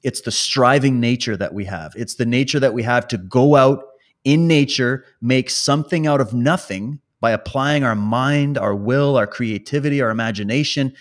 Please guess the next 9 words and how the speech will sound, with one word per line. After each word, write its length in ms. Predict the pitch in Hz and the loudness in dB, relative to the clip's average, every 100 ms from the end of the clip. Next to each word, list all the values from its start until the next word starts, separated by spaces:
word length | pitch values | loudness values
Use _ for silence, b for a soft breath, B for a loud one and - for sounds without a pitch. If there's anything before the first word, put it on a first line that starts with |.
| B B | B B
applying, 600 | 120 - 151 147 139 139 | -14 -4 0 2 2 0
essentially 480 | 131 185 196 202 151 | -2 0 0 0 -2
projecting 680 | - 135 101 151 147 139 123 123 | -2 -4 0 0 0 -4 -2 2
our 280 | 147 165 | 4 4
internal 560 | 131 120 - 156 165 113 | 4 0 -2 -4 0 0
value 480 | 101 131 147 104 104 | 0 2 0 -2 -4
onto 360 | 123 139 147 139 | -2 0 -2 -4
this 240 | 113 110 | -6 -6
thing 420 | - 165 131 90 | -8 -6 -4 -6